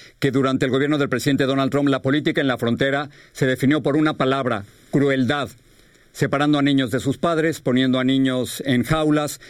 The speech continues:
creando un muro, evitando que quienes huyen de la violencia pudieran entrar a los Estados Unidos. ¿Qué hicieron ustedes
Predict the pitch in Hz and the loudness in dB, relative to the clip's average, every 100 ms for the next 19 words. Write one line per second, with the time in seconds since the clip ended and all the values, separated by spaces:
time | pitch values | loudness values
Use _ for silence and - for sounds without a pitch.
0 | - - 131 131 127 127 139 151 151 147 | -10 -2 0 2 2 2 2 0 -2 -4
1 | 139 _ _ _ _ _ _ _ _ - | -10 _ _ _ _ _ _ _ _ -2
2 | 135 135 147 156 143 151 - 135 127 147 | 0 0 0 0 0 -2 0 -2 0 2
3 | 139 127 120 123 139 139 147 139 131 - | 2 2 0 0 0 0 0 -2 -4 -6
4 | 123 131 131 123 117 131 127 117 113 110 | -2 0 0 0 0 -2 -2 -2 -2 -2
5 | 127 127 131 151 165 - - - - - | -2 0 0 2 0 -6 -18 -20 -20 -20
6 | _ _ _ 190 196 - 196 196 170 131 | _ _ _ 0 0 0 0 2 0 0
7 | - 170 127 120 - | 0 0 0 -2 -4